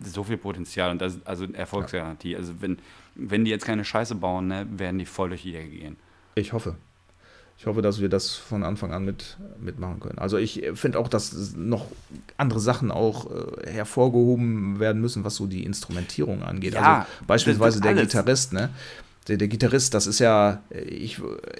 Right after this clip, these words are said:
Speaker 2: ich hab versucht, das mal mit einem Label zu versehen, wie der spielt. Also ich glaube, das ist, äh, äh, narzisstisches Gitarrenspiel. So selbstverliebt, dass, dass das einfach, ja,
Speaker 1: Mm.
Speaker 2: dass das einfach, äh,
Speaker 1: Mm.
Speaker 2: super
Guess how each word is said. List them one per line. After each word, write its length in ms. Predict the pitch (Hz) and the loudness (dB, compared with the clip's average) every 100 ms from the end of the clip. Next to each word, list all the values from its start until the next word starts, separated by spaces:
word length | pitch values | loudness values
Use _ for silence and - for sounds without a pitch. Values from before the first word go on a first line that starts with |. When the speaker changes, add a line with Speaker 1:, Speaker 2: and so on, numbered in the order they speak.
| - | -10
Speaker 2:
ich 240 | 117 110 120 | -6 -6 -4
hab 240 | 123 - | -6 -6
versucht, 400 | - 131 135 131 | 2 4 4 4
das 160 | 113 117 | 4 6
mal 180 | 110 | 4
mit 120 | 107 104 | 4 2
einem 100 | 107 | 4
Label 280 | 113 117 | 6 6
zu 140 | 101 101 | 2 0
versehen, 400 | 104 98 101 95 | 0 2 2 2
wie 80 | 104 | 4
der 140 | 95 | 2
spielt. 380 | - - 107 101 | 2 -4 0 0
Also 200 | 92 107 | 2 2
ich 160 | 98 - | 0 4
glaube, 200 | 117 107 | 4 4
das 180 | 101 | 0
ist, 220 | 92 - - | -2 -6 -4
äh, 340 | 85 95 82 - - - - - - - _ _ - - - | 0 2 0 -4 -20 -20 -20 -20 -20 -20 _ _ -18 -10 -2
äh, 180 | 101 107 | 2 4
narzisstisches 1000 | 107 110 - 165 160 123 131 131 123 | 4 2 4 4 6 4 4 4 4
Gitarrenspiel. 680 | 127 117 113 104 - - 98 | 2 4 4 4 0 0 0
So 200 | 98 131 | 4 6
selbstverliebt, 1120 | 147 117 143 196 - - - 117 127 160 - 123 | 6 8 6 6 2 2 4 4 4 0 2 4
dass, 340 | 127 - - | 4 4 4
dass 240 | 127 123 | 2 4
das 220 | 123 117 - | 4 4 4
einfach, 640 | 110 123 127 113 - - | 2 0 2 0 -2 -2
ja, 340 | 147 156 82 - - - | 4 4 2 -4 -20 -6
Speaker 1:
Mm. 160 | 151 135 | 0 2
Speaker 2:
dass 160 | 120 | 2
das 160 | 123 - | -2 -2
einfach, 640 | 110 120 117 120 110 127 | 0 0 2 2 2 -4
äh, 420 | - 69 110 104 107 | -6 -4 -2 0 2
Speaker 1:
Mm. 40 | |
Speaker 2:
super 420 | 156 143 113 117 | 2 2 4 2